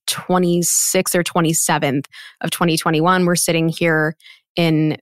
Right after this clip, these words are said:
late March right now. And that is the time span that you saw me grow from two fifty to one eleven. A lot of it is luck, obviously getting pushed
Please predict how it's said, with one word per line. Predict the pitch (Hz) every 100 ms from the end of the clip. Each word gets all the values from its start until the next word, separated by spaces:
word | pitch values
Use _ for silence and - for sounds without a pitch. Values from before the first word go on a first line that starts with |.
| _
late | 180 175 170 -
March | 175 170 -
right | 151 156
now. | 151 147 143
And | 160
that | 151 151
is | 143 156
the |
time | - - 175 180
span | - 156 151
that | 147
you | 160
saw | - 165 156
me | 165
grow | 160 190 180
from | 170 165
two | - 165
fifty | 156 156 - 151
to | 147 -
one | 156 151 -
eleven. | - - - - - - - - -
A | 170
lot | 175 180
of | 202
it | 214
is | 220 180
luck, | 156 170 - -
obviously | 180 165 165 165 180 165
getting | 160 170 165 160
pushed | - 180 175 - - -